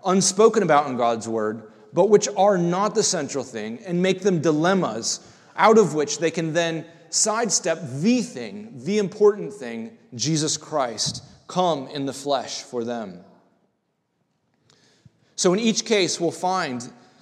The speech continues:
that, um, we're gonna, we're gonna aim to understand what Jesus says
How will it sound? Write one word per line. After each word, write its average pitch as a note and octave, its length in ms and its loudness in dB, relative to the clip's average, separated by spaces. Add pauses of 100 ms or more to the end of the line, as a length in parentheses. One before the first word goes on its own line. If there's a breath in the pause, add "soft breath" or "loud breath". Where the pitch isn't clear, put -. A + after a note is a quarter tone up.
(180 soft breath)
that, D3 340 0
um, B2+ 300 0 (240)
we're D#3 160 0
gonna, F3+ 180 0 (240)
we're D#3 120 -2
gonna F#3+ 220 2
aim A3 340 4
to G#3 120 -2
understand D3 420 -4
what C#3 100 -6
Jesus B2+ 380 -4
says A#2+ 500 -4